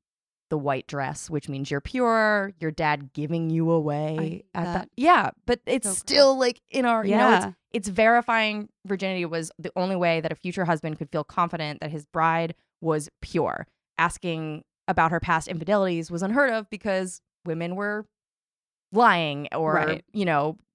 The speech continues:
Speaker 1: just considered not, they're suspicious,
Speaker 2: Yeah, we're
Speaker 1: as
Speaker 2: not, we're not
Speaker 1: always.
Speaker 2: reasonable sources.
Speaker 1: Of course.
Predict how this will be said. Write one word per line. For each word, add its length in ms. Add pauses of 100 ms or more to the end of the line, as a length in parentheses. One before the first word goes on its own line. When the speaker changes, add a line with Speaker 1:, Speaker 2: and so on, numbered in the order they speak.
(260)
Speaker 1:
just 260
considered 600
not, 320 (680)
they're 160
suspicious, 720 (100)
Speaker 2:
Yeah, 220
we're 80
Speaker 1:
as 80
Speaker 2:
not, 300
we're 100
not 80
Speaker 1:
always. 140
Speaker 2:
reasonable 360
sources. 600
Speaker 1:
Of 240
course. 480